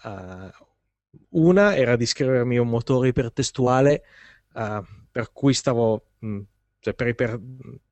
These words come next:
per i cui ipertesti stavo già nutrendo un po' di, mm, così, di, di amore, perché mi ero, mi ero informato, eh, in quel periodo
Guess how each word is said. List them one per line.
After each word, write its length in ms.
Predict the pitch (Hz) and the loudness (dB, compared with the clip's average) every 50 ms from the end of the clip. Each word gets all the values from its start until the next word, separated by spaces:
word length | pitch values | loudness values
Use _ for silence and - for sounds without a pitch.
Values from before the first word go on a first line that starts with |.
| _ | _
per 140 | - 123 110 | -2 -2 -2
i 80 | 110 - | -2 -4
cui 520 | - - - 143 135 135 135 127 127 131 120 | -6 -4 -2 0 2 4 4 4 2 2 -2
ipertesti 680 | 117 - 123 113 - - - 123 120 113 - - 135 | -2 -2 -2 -2 -2 -2 -2 -2 -2 -2 -4 -6 -8
stavo 360 | 117 - - 120 104 101 104 104 | -8 -6 -6 -6 -4 -4 -6 -4
già 340 | 104 113 110 110 107 107 - - - - - _ _ _ _ _ _ _ _ _ | -2 -2 0 0 -2 -4 -6 -12 -18 -20 -20 _ _ _ _ _ _ _ _ _
nutrendo 520 | - 120 113 - 123 113 117 113 117 113 113 | -10 -10 -6 -4 0 0 2 2 2 2 0
un 100 | 110 110 - | 0 0 -2
po' 260 | - 113 110 110 110 | -2 0 2 2 0
di, 380 | 98 113 110 107 107 104 98 95 | 0 0 0 0 -2 -2 -4 -6
mm, 360 | 92 92 95 95 92 92 92 95 98 - _ _ _ | -6 -8 -10 -10 -12 -12 -14 -16 -18 -20 _ _ _
così, 380 | - - 120 107 107 107 101 - - _ | -10 -8 -6 -6 -6 -6 -8 -10 -12 _
di, 600 | - 110 95 87 85 87 90 - - 85 85 - - _ _ _ _ _ _ | -10 -10 -8 -8 -10 -14 -16 -16 -16 -18 -18 -18 -20 _ _ _ _ _ _
di 140 | - 120 120 | 0 0 2
amore, 440 | 113 113 117 120 120 120 117 123 120 | 2 4 4 4 4 4 2 0 0
perché 360 | - - 104 - - 117 107 | -2 -4 -6 -6 -6 -6 -4
mi 80 | 101 110 | -4 -4
ero, 260 | 110 101 101 101 104 | -6 -6 -6 -6 -6
mi 60 | 98 98 | -6 -6
ero 80 | 98 | -6
informato, 1500 | 104 110 - - - 107 95 95 104 104 104 104 107 101 - _ - 104 101 101 101 98 98 98 92 95 98 127 120 - _ _ - - _ | -6 -8 -8 -8 -8 -8 -6 -4 -4 -2 -2 -2 -2 -4 -6 _ -8 -6 -6 -6 -6 -8 -8 -10 -10 -12 -16 -18 -20 -20 _ _ -20 -20 _
eh, 260 | _ - - - - - 92 | _ -20 -20 -20 -20 -20 _
in 60 | 101 | -20
quel 200 | _ - 95 98 - | _ -14 -14 -12 -8
periodo 720 | - 117 104 98 104 107 101 95 95 95 90 92 92 95 | -4 -4 -4 -4 -4 -6 -6 -6 -6 -8 -8 -8 -10 -12